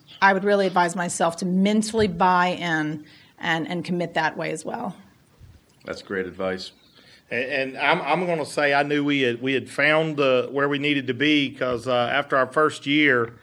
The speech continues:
Speaker 3: uh, me and Dana were talking about it, and she actually advised me that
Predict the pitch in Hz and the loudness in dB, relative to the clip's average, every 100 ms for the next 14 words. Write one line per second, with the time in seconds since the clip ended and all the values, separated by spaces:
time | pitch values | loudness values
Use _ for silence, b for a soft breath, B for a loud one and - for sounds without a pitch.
0 | b b b b _ 123 117 120 135 127 | b b b b _ -2 0 0 0 2
1 | 131 135 120 113 139 147 135 117 117 117 | 2 2 -2 0 0 0 0 0 0 0
2 | 117 113 135 135 135 110 139 120 123 139 | -2 -6 -2 0 0 -2 -4 0 4 4
3 | 147 117 120 120 117 113 107 | 4 2 -2 -2 0 -2 -4